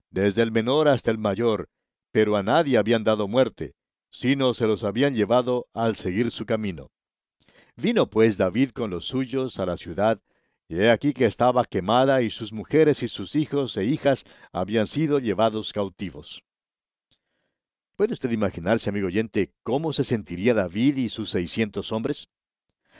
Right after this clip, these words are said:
Habían regresado a su pequeña aldea de Siclag. La mayoría de ellos probablemente se habían casado y tenían hijos,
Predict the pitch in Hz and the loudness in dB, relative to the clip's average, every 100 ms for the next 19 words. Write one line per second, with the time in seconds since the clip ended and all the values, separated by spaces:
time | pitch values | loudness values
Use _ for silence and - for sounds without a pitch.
0 | - 131 180 214 190 139 117 151 156 160 | 0 4 4 4 4 4 4 4 4 4
1 | 151 123 123 107 107 147 135 101 127 127 | 4 2 -2 -2 0 0 0 2 4 4
2 | 117 117 151 143 85 _ _ _ _ _ | 2 -4 -2 0 0 _ _ _ _ _
3 | _ - 104 98 95 110 117 104 131 123 | _ -2 0 0 0 2 4 4 4 0
4 | 110 - 95 113 117 107 127 120 - 101 | -4 -4 0 2 2 0 -2 -4 -2 -2
5 | 98 117 107 101 - 107 123 156 131 98 | 0 -2 0 -2 0 2 2 0 -4 -4
6 | 95 107 123 165 139 127 | -4 -2 0 -2 -2 -4